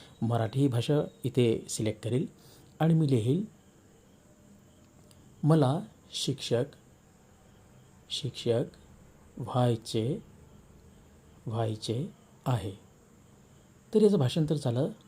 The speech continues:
"I want to be a teacher." म्हणजे मोबाईलमध्येच तुम्ही इंग्रजी शिकू शकता किंवा कुठल्याही वाक्याचं भाषांतर करू शकता आणि तेही अगदी विनामूल्य. अशाच प्रकारच्या इंग्लिश टिप्ससाठी तुम्ही मला या चॅनलला फॉलो करू शकता.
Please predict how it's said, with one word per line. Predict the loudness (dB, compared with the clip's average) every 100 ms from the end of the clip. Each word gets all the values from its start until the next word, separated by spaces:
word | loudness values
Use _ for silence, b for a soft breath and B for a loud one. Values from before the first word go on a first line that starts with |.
| -4
"I | -2 -2
want | -4 -2 -2 -2 -4
to | -6
be | -4
a | -6 -6
teacher." | -6 -6 -10 -12 -20 -20 -20 B B B B
म्हणजे | 2 4
मोबाईलमध्येच | 6 8 6 6 4 0 0
तुम्ही | 2 2 2 -4 -4
इंग्रजी | 0 0 0
शिकू | -2 -4 -4
शकता | -4 -4 -6 -8
किंवा | -8 -4 -2
कुठल्याही | 0 0 2 4
वाक्याचं | 2 0 -4 -4
भाषांतर | -6 -6 -6 -4 -4
करू | -4
शकता | -6 -8 -8 -12 -14 -20 -20 -20 -20 B B B B 0
आणि | 2 2
तेही | 2 0 0 -2 -6
अगदी | -6 -2 -2
विनामूल्य. | 0 -2 -2 -6 -8 -10 -20 -20 -20 -20 -20 B B B B -4
अशाच | 0 2 2
प्रकारच्या | 2 2 2 0 -2 -2 -6 -4
इंग्लिश | 0 2 2 0
टिप्ससाठी | 0 0 0 0 -2
तुम्ही | 0 0
मला | 0 -2 -6 -10 -20 -8
या | 0 0 0
चॅनलला | -4 -4 -4
फॉलो | -4 -4 -4
करू | -2 -4
शकता. | -4 -8